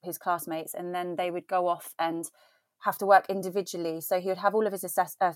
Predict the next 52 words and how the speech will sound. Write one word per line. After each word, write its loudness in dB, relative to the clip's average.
assignments 0
during -4
the -10
day, -2
and 0
it 0
would -6
range 4
between -4
three -4
to -12
five, 2
and -4
they -2
would -4
have -2
to -12
hand 0
them -4
in -2
every -4
day. 0
And -4
then 2
with -2
Rudy, 0
because -8
he's -8
five, 4
it -10
was -8
a -2
lot 4
more -2
hands-on -2
with -6
him. -6
We'd -8
have -8
to -4
do, -10
have -4
to -20
do -4
the -4
registration 0
every 0
morning -4
at -12
ten -4
A 0
M, -4